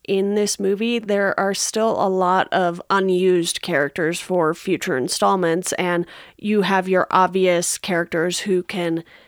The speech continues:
come back from this movie, but, you know, there have been, what, eleven games now, and if I'm not mistaken, the most recent game doesn't really introduce new Mortal Kombat characters. It's more that they include characters like Terminator and Spawn and a few others, so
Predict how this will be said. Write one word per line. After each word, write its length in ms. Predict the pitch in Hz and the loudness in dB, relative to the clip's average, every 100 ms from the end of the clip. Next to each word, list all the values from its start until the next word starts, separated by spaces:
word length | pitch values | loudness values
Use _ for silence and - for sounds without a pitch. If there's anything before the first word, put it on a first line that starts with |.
| _ - | _ -4
come 240 | 220 202 | 0 0
back 340 | 190 202 196 - | 2 2 0 -4
from 320 | - 185 175 | -2 2 2
this 240 | 165 170 | 2 0
movie, 440 | 185 202 202 185 185 | 0 0 2 2 0
but, 440 | 190 185 190 - - _ _ _ _ _ _ _ - | 2 2 2 0 -6 _ _ _ _ _ _ _ -2
you 160 | 240 | 2
know, 180 | 240 220 | 6 6
there 180 | 214 208 | 6 4
have 140 | 208 | 4
been, 240 | 214 208 190 | 2 0 2
what, 240 | 185 151 - | 2 2 0
eleven 760 | 190 190 196 196 208 208 208 208 - | 0 4 2 2 0 0 -2 -2 0
games 400 | 190 196 208 214 | 2 2 0 -2
now, 360 | 220 214 220 | 0 2 2
and 420 | 180 190 185 180 - - - - - | 2 2 0 0 -4 -14 -20 -10 -4
if 180 | 208 | 2
I'm 100 | 247 | 2
not 160 | 269 254 | 4 2
mistaken, 540 | 240 - 214 202 196 | 2 2 0 2 0
the 60 | 190 | 2
most 300 | 190 190 - | 2 2 0
recent 380 | 185 190 180 104 | 0 0 0 -2
game 380 | 185 180 175 180 | 0 2 0 0
doesn't 320 | 185 170 143 | 0 0 0
really 260 | 190 180 | 2 2
introduce 500 | 151 185 185 175 170 | 0 -2 -2 -2 -2
new 380 | 185 190 190 185 | -2 2 4 2
Mortal 400 | 180 185 175 135 | 2 0 0 -2
Kombat 580 | - 196 226 233 226 - | -4 0 2 4 2 2
characters. 520 | 220 220 214 220 202 | 0 0 0 -2 0
It's 200 | 196 - | -4 -4
more 300 | 185 180 185 | -2 0 2
that 220 | 180 165 | 0 0
they 160 | 185 175 | 0 0
include 460 | 175 - 180 170 - | 0 -2 -2 -2 0
characters 460 | 165 160 160 165 | -2 0 -2 -2
like 220 | 147 147 | -2 -4
Terminator 600 | - 180 175 165 160 160 139 | -4 -2 0 0 0 0 0
and 120 | 170 | -2
Spawn 500 | - 170 165 165 165 | -2 2 2 2 2
and 100 | 147 | -2
a 60 | |
few 340 | 170 - 208 196 | -4 -2 2 2
others, 360 | 180 175 185 | 2 2 0
so 300 | - 180 165 | 0 -2 -2